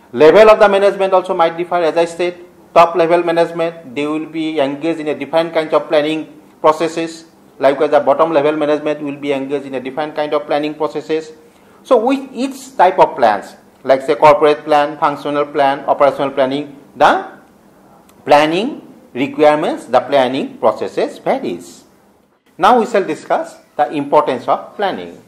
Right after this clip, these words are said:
Planning is important for direction. Planning gives us the direction. Otherwise, in a sea, right, if without a radar,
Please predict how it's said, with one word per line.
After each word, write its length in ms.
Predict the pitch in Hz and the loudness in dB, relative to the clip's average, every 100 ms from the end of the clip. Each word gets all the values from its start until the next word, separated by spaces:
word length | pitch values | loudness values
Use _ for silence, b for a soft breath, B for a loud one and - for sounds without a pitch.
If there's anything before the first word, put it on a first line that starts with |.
| _ _ b b b - | _ _ b b b 2
Planning 380 | 196 240 285 | 4 4 0
is 180 | 233 220 | -2 -2
important 640 | 175 156 175 175 175 160 - | -6 0 0 2 -2 -6 0
for 320 | 147 143 - 139 | 0 0 -10 -6
direction. 680 | 123 110 98 - 95 92 - _ | -4 -2 -6 -12 -20 -20 -20 _
Planning 400 | 180 208 262 254 | 0 0 -2 -2
gives 240 | 180 - 147 | -4 -2 -4
us 140 | - | -2
the 100 | 113 | -6
direction. 580 | 98 87 90 - 90 - _ _ _ | -6 -6 -10 -16 -20 -20 _ _ _
Otherwise, 680 | 131 160 190 196 214 226 - - - | 2 4 4 4 2 -2 -12 -20 -10
in 160 | 156 | -4
a 80 | 165 | -4
sea, 580 | - - 185 123 120 - | -6 -8 -6 -6 -12 -14
right, 220 | 147 147 | -8 -8
if 320 | 170 160 151 151 | -8 -10 -10 -12
without 340 | 151 147 156 | -2 0 2
a 100 | 156 | 2
radar, 600 | 120 123 151 113 107 - | 4 6 6 4 2 -10